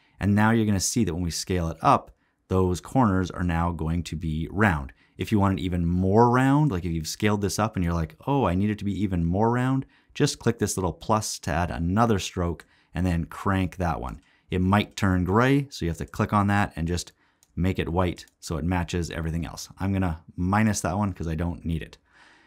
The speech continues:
Okay, so once you have that all set, like, your corners the way that you want, then just kinda scale this the way that you want first, like, scale it down so you get the top and the bottom good,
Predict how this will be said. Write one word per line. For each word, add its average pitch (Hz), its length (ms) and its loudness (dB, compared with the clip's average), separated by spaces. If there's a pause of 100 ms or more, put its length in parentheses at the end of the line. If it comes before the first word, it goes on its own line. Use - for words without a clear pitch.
(100)
Okay, - 180 2
so 113 300 4
once 123 380 2
you 127 80 4
have 110 420 4
that 98 320 4
all 85 160 -4
set, - 340 -2
like, 85 160 -6
your 80 100 -4
corners 107 440 2
the 92 80 -2
way 98 160 2
that 73 140 -2
you 82 120 -2
want, 117 340 2 (400)
then 123 180 4
just 113 280 0 (300)
kinda 101 160 0
scale 120 460 2
this 110 200 2
the 104 120 -2
way 107 100 4
that 101 80 -2
you 101 100 0
want 104 240 2
first, - 440 -2
like, 82 120 -6
scale 104 300 -2
it 92 100 -2
down 104 320 2
so 101 140 -6
you 95 60 0
get 90 80 -2
the 90 60 -14
top - 360 -2
and 90 80 -2
the 85 60 0
bottom 120 340 2
good, 127 260 0